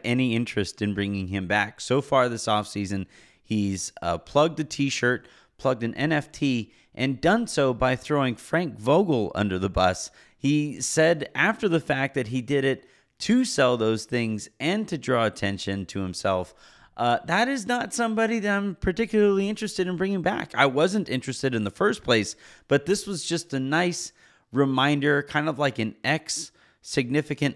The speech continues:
other who you see at the bar acting like a fool, and <laughs> you say, like, "Oh, yeah, that's why. That's why I, I am no longer with that person." And so here we are. But, but, uh, to follow that up,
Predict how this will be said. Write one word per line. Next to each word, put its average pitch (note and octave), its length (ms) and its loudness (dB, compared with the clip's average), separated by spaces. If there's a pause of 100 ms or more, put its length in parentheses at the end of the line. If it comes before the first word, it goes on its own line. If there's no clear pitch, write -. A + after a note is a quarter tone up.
other A#2+ 480 0 (280)
who A#2+ 240 4
you G#2 200 0
see D3+ 300 0
at D3 100 -4
the C#3 60 -8
bar G#2+ 560 0 (160)
acting C#3 320 -2
like B2+ 220 -4
a A2+ 40 -12
fool, G2+ 540 -2 (420)
and G#2+ 400 0
<laughs> - 0 -
you G#2 80 -4
say, - 500 -4 (120)
like, C3 240 -4 (600)
"Oh, C3+ 120 6
yeah, A#2+ 240 2 (480)
that's - 260 0
why. E2+ 300 -6 (200)
That's B2+ 320 0
why A2 300 2
I, G2 160 -2
I F#2+ 140 -2
am F2+ 180 -4
no F#2 140 0
longer F2 320 -4
with E2 160 -10
that - 200 -12
person." - 280 -8 (420)
And A2 220 -4
so C3 480 4
here E3+ 180 4
we F#3+ 140 2
are. D3 300 0 (100)
But, C3+ 340 2
but, C3 340 2
uh, A2+ 340 2 (240)
to C#3 200 2
follow B2+ 440 2
that F3 260 2
up, A#2 420 0